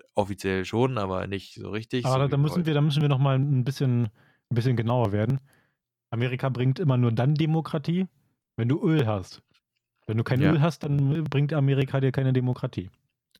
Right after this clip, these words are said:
Speaker 1: Ich glaube einfach, dass Amerika keinen Rivalen in der Weltmacht kon-, äh, tolerieren wollte und deswegen hassen, haben sie die,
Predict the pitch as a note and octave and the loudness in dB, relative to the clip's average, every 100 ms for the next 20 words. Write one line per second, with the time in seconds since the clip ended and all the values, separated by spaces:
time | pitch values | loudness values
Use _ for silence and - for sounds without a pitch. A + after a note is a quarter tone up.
0 | _ _ _ - F#2+ - A#2 B2 A2 G#2+ | _ _ _ -14 -12 -2 0 2 -2 -4
1 | G#2+ G2+ - D#2+ F#2 G#2 A2 - G#2 - | -6 -8 -8 -10 -6 -4 -4 -2 -6 -2
2 | G#2 G2+ G2 G2 F#2+ G#2 G#2+ G2+ G2 F2+ | -2 -2 -6 -2 2 2 2 -2 -4 0
3 | G2 G#2+ F#2+ - - G2+ G2 F2+ G2 F#2+ | -2 -2 -6 -6 -6 -6 -6 -6 -2 -2
4 | F#2 F#2 F#2+ F#2 F#2+ F#2+ G2 F#2+ G2 G2 | 0 -2 -4 -4 -4 -2 -2 -2 -2 0
5 | G#2 F#2+ F#2+ - G2+ F#2+ F#2+ F#2+ - G#2+ | -2 -4 -6 -2 -2 -2 -8 -10 -14 -14
6 | F#2 G2 F#2+ F#2+ F#2 | -10 -10 -8 -6 -6